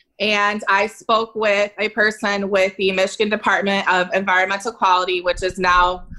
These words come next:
called E G L E, Eagle. And the woman that is in charge of our county told me that they were, that Graphic Packaging was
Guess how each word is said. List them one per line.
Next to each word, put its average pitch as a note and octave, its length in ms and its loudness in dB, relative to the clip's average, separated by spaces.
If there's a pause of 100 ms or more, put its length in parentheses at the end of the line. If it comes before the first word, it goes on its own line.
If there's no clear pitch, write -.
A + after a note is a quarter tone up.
(140)
called F3+ 440 2
E G3 160 -8
G F#3+ 240 -4
L E3+ 280 0
E, E3 360 -8 (460)
Eagle. F#3+ 540 2 (340)
And G3 540 0 (1160)
the A#3 160 2
woman B3 360 2
that A3+ 160 2
is A3+ 100 -4
in A3+ 80 -2
charge A3+ 280 0
of - 60 -4
our A3 120 0
county C#4 360 0
told A3 280 0
me G#3+ 220 -2
that G3 200 -2
they F#3+ 160 2
were, G3+ 180 2 (220)
that F#3+ 240 0
Graphic G3 340 -2
Packaging G#3 440 -2
was G3+ 200 -2